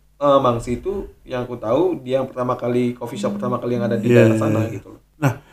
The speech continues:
Speaker 2: kalau One, One Day
Speaker 1: One Day dia lagi
Speaker 2: Saya
Speaker 1: rehab,
Speaker 2: lagi rehab gitu.
Speaker 1: Habis itu kita lurus lagi dikit ke karakter kopi.
Speaker 2: Nah, ini, ini lucu nih karakter kopi nih.
Speaker 1: Gimana, Pak?
Speaker 2: Karakter
Speaker 1: Iya.
Speaker 2: kopi itu jauh sebelum sekitar tahun dua ribu sembilan belas,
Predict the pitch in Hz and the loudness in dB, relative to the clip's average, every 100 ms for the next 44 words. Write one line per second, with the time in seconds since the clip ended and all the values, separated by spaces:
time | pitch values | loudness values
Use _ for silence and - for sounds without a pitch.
0 | - _ - 147 151 160 135 139 143 _ | -20 _ 2 4 6 8 6 6 -2 _
1 | 147 139 139 135 131 135 135 156 175 - | -2 0 -2 -6 -2 0 2 0 -6 -2
2 | 127 135 170 185 170 147 156 160 156 139 | -2 4 4 6 2 6 8 10 8 6
3 | 131 123 120 123 117 110 135 127 127 127 | 4 2 2 4 4 4 2 4 4 4
4 | 120 113 123 98 131 127 123 127 - 139 | 4 2 0 2 2 2 0 -2 -6 -2
5 | 170 160 180 170 185 180 190 190 214 - | 0 8 10 10 10 10 10 8 4 0
6 | - - 156 180 - 113 107 - 104 113 | -4 0 2 2 0 -2 -2 -4 -4 2
7 | 107 127 135 131 127 123 127 127 131 131 | 2 4 4 6 8 6 6 6 6 6
8 | 127 127 123 135 127 131 117 123 123 120 | 8 6 4 4 6 4 4 4 2 4
9 | 131 123 117 - - 123 120 113 113 - | 2 2 -2 -4 -2 2 4 4 2 -4
10 | - 131 113 143 131 - - 113 107 113 | -4 0 2 0 -2 -6 -6 -2 0 0
11 | 147 _ - 120 - 120 131 120 135 117 | -2 _ -6 -6 0 2 2 2 4 6
12 | 131 139 - 120 117 117 117 - - - | 6 6 2 4 8 8 6 2 -8 -6
13 | 120 123 117 120 120 120 117 113 110 113 | -2 -2 -2 0 0 2 2 4 2 4
14 | 113 113 120 117 117 110 | 4 4 2 -2 2 2